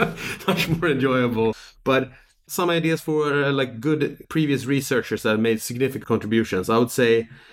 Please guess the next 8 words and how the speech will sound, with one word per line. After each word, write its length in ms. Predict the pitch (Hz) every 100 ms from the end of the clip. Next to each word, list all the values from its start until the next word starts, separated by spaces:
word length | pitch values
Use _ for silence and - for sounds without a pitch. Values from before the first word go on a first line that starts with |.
| - - -
of 100 | 107
course, 260 | - 127 -
Frank 380 | - 120 120
Knight, 580 | 120 117 120 123 - - - _ _
Herbert 340 | - 120 117
Simon, 460 | - 110 113 113 110
Henry 240 | 113 113
Mintzberg, 640 | 110 107 104 107 110 87